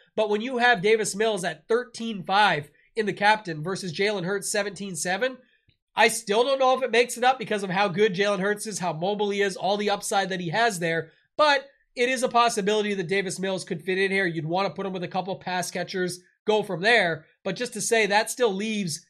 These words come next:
seventy-three hundred on the table for your flex spot. So think about that. The other thing is, if you think it's gonna be Sanders, here's the thing always, right?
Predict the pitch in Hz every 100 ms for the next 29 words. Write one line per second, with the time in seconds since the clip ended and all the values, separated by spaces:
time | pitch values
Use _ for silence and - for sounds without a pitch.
0 | _ - 240 233 208 185 220 185 185 214
1 | 156 123 - 190 190 156 202 202 156 151
2 | 175 151 180 180 - 156 139 - 180 156
3 | 143 _ _ - 220 208 180 156 180 214
4 | 214 214 170 240 277 233 208 202 180 180
5 | 170 185 - - 294 302 254 - _ _
6 | - 214 - 233 220 202 262 220 170 147
7 | 147 180 180 220 202 196 220 185 190 202
8 | 147 147 175 185 190